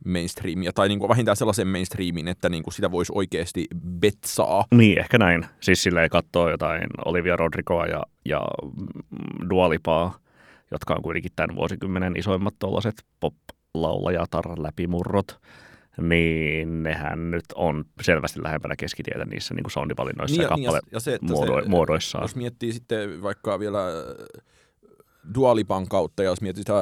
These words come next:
Speaker 1: Future Nostalgia-levyä, niin se, mikä siellä oli jotenkin niin kuin ehkä rajuin ja moderni-, modernein viite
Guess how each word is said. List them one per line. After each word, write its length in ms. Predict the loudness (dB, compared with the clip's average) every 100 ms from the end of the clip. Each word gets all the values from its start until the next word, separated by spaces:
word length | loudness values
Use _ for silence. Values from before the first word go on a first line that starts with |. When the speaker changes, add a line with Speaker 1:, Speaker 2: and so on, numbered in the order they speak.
| 2 -2
Speaker 1:
Future 340 | -4 -4 -4
Nostalgia-levyä, 800 | -6 -6 -6 -4 -6 -4 -2 -2 -2
niin 380 | -4 -4 -6 -10 -16 -20 -20 -20
se, 260 | -8 -2
mikä 220 | 0 0 0
siellä 320 | 0 0 0
oli 160 | 0
jotenkin 320 | -2 -4 -4 -6
niin 120 | -6
kuin 200 | -8 -10 -14 -20 -20 -16
ehkä 220 | -12 -6
rajuin 440 | 0 0 2 0
ja 80 | -2
moderni-, 640 | -2 -2 -2 -4 -8 -8 -10
modernein 640 | -4 0 0 -2 -6 -6 -6
viite 360 | -6 -6 -8